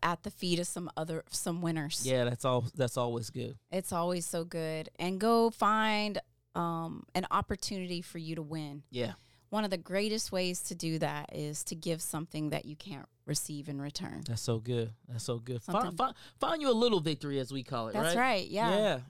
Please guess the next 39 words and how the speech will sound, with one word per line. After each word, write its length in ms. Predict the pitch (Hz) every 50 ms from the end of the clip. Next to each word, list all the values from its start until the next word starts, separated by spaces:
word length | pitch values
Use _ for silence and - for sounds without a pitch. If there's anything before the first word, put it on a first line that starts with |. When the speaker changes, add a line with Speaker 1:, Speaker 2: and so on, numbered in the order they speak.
| - -
Speaker 1:
Go, 80 | 160 180
Speaker 2:
yeah. 240 | 190 202 190 165 143 -
Speaker 1:
go 220 | - 190 190 202 196 190 _ _ _ - 202
go 100 | 202 214
just 380 | 202 214 208 - - - -
spread 400 | - - - 202 196 196 196 190
some 220 | - - 165 156 160
love. 560 | 160 175 196 208 208 208 208 196 196 202 -
Go 400 | - 185 180 175 170 160 160 156 -
donate 440 | - 190 220 233 220 214 208 - -
something. 460 | - 202 208 - - 202 196 185 180
I 60 | 175
know 140 | 175 180 175
when 160 | 175 175 180
I 120 | 180 185
was 140 | 202 196 190
at 80 | 180 165
my 140 | 156 156 160
downest 600 | 160 165 180 175 180 190 202 208 202 208 - -
moment, 400 | 175 165 165 165 165 160 156 -
one 120 | 160 170
of 80 | 180 180
the 80 | 180 180
things 380 | - - 165 165 160 156 156
that 160 | - 147 -
kept 260 | - - 202 180 - -
me 160 | 175 175 170
going, 480 | 170 - 156 151 151 151 151 147 151 - - - - - - - - - - -
I 40 | 170
said, 200 | 165 - 165 160
"Okay, 300 | 160 165 - - 165 156
Lord, 200 | 160 151 151 151
what 140 | 160 160 160
are 40 | 160
we 100 | 160 160
gonna 180 | 165 160 160
do 160 | 156 160 156
today?" 400 | 156 160 160 156 147 143 147 151 147 139
Speaker 2:
Mm-hmm. 360 | 135 135 135 131 127 143 143